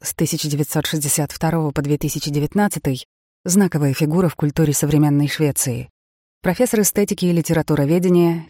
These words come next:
член Шведской академии и первая женщина-постоянный секретарь Шведской академии,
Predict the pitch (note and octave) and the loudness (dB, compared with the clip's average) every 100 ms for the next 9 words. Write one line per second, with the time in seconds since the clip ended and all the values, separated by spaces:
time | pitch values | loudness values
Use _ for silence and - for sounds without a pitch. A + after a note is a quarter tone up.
0 | _ D#3+ D3+ D3 D#3 D#3 - D3+ C#3+ C#3 | _ 2 2 2 0 0 0 -2 0 0
1 | D#3 F3 E3+ D#3 C#3 - F3 E3 D#3+ D3 | 2 2 4 2 0 0 2 2 2 4
2 | E3 D#3+ E3+ D3+ D#3 D#3 D3+ D#3 D3 - | 2 4 0 0 0 0 2 2 2 0
3 | - D#3 E3 D#3+ - D3+ D3 - C3+ C3+ | -2 -4 -2 -2 0 0 0 0 0 2
4 | C3+ F3 F#3+ F#3+ | 2 4 4 2